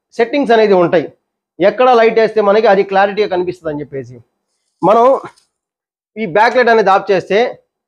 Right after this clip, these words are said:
అక్కడ చూడండి, అసలు బ్యాక్ లైట్ ఆఫ్ చేస్తే ఏ విధంగా కనిపిస్తుంది అనేది. అదే బ్యాక్ లైట్ కానీ ఆన్ చేస్తే మనకి ఏ విధంగా కాఫ్ క్లారిటీ అనేది ట్రాక్స్‌తో సహా మనకి నీట్‌గా కనిపిస్తూ ఉంది.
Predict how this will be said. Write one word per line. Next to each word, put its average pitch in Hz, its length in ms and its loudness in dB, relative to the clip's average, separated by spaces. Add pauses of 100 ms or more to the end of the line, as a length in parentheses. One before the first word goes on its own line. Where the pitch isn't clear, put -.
(300)
అక్కడ 151 220 -2
చూడండి, 240 300 4
అసలు 143 220 -2 (1120)
బ్యాక్ 202 420 0
లైట్ 254 180 2
ఆఫ్ 214 260 2
చేస్తే 208 300 0
ఏ 220 140 4
విధంగా 240 260 2
కనిపిస్తుంది 175 480 -4
అనేది. 127 220 -10 (1500)
అదే 208 220 2
బ్యాక్ 226 340 0
లైట్ 262 180 0
కానీ 233 240 4
ఆన్ 220 220 0
చేస్తే 208 280 -2 (120)
మనకి 185 280 -2 (720)
ఏ 226 200 2
విధంగా 247 380 2
కాఫ్ 220 360 2
క్లారిటీ 202 380 2
అనేది 185 300 2 (640)
ట్రాక్స్‌తో 190 420 0
సహా 190 220 2
మనకి 175 300 0
నీట్‌గా 185 440 0 (600)
కనిపిస్తూ 175 440 0
ఉంది. 127 180 -2